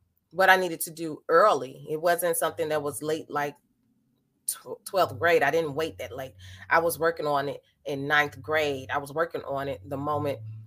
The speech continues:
in eighth grade, when I knew I was getting ready to prepare for college, I was also preparing for high school at the same time. But I, I was, she always taught me to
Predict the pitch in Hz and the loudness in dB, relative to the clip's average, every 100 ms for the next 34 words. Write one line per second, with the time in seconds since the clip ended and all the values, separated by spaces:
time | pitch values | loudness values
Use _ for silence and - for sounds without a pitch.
0 | _ _ _ _ - - 170 - 170 165 | _ _ _ _ -12 0 0 2 0 2
1 | 180 180 160 147 143 156 160 151 151 165 | 4 6 6 4 2 4 4 4 2 0
2 | 160 156 - 175 165 - 196 220 233 165 | 2 0 -2 0 0 4 8 8 6 0
3 | 147 147 - - - 156 143 131 139 185 | 2 2 0 -10 -6 -4 -4 -6 2 2
4 | 185 175 160 151 - 151 143 - 226 240 | 2 0 -2 -2 -6 -4 -6 -4 4 6
5 | 208 147 143 - - _ _ 165 151 165 | 8 4 0 -6 -20 _ _ 4 8 8
6 | 156 - 143 156 160 156 - _ _ _ | 6 -2 -2 0 0 -4 -10 _ _ _
7 | _ _ _ - 180 160 170 170 196 180 | _ _ _ -4 4 4 4 0 0 0
8 | 180 175 | -2 -8